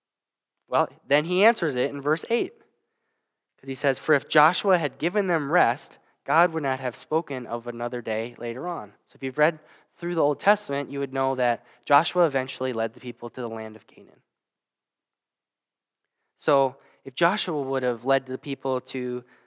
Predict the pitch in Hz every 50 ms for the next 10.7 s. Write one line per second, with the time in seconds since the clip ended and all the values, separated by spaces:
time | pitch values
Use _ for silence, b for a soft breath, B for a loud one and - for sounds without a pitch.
0 | b b - 123 117 113 110 113 113 113 113 _ - 127 - - 135 170 208 202
1 | 165 139 131 123 123 131 - - - - 139 135 127 123 123 120 - _ - 127
2 | 139 160 196 196 - 165 143 156 170 - - 160 151 147 - 143 135 117 117 -
3 | - - 143 151 147 135 120 113 113 110 113 101 _ 104 101 101 98 101 104 101
4 | 92 - - _ _ _ _ _ _ _ _ _ _ _ _ _ _ _ _ _
5 | _ _ _ _ _ _ _ _ _ _ _ _ _ _ _ _ _ _ _ _
6 | _ 135 131 - - 147 156 185 208 202 - - 185 165 - - - 143 139 139
7 | - 143 135 117 - 127 123 127 123 120 120 - - - - - _ _ _ _
8 | _ _ _ _ _ _ _ _ - 143 147 156 160 165 156 143 135 123 117 113
9 | 120 139 143 123 113 107 - - 127 135 147 151 147 151 139 123 127 110 117 117
10 | 113 113 107 110 123 147 175 151 123 117 117 117 - -